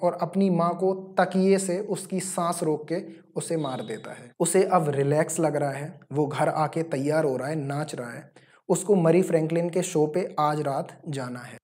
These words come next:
वो नहा धो के अपने मुंह पे क्लाउन वाला मेकअप कर रहा है,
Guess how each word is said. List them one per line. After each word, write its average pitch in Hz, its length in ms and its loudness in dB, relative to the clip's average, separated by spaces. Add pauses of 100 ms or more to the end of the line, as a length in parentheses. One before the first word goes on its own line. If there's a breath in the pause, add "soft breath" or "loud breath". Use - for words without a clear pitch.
(120)
वो 202 100 10
नहा 190 380 6
धो 180 180 6
के 214 160 2
अपने 208 420 2
मुंह 165 320 2
पे 202 100 6
क्लाउन 185 400 2
वाला 170 260 4
मेकअप 156 420 0
कर 147 120 2
रहा 139 160 -4
है, 143 320 -12